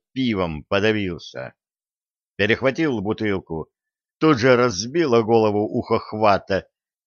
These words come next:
и ещё прежде, чем осколки осыпались вниз, ткнул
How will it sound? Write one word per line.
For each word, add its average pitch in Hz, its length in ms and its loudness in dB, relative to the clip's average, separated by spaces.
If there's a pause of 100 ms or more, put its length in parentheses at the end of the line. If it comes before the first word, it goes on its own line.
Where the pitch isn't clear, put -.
(140)
и 110 100 -2
ещё 139 360 0
прежде, 143 560 0
чем 120 180 -4
осколки 120 480 -4
осыпались 98 640 -4
вниз, 135 500 -4 (520)
ткнул 123 640 0